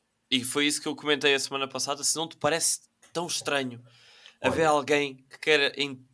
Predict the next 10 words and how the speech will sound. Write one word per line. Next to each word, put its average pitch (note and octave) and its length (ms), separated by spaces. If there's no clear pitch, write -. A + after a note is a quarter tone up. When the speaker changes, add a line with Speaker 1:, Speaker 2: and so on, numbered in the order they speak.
Speaker 1:
entre C3+ 260
aspas, - 460
enterrar C3+ 800
dinheiro B2 580
na B2+ 140
académica B2 560
sem C#3 220
mandar A#2 420
nele? G2+ 240
Speaker 2:
É. G2+ 320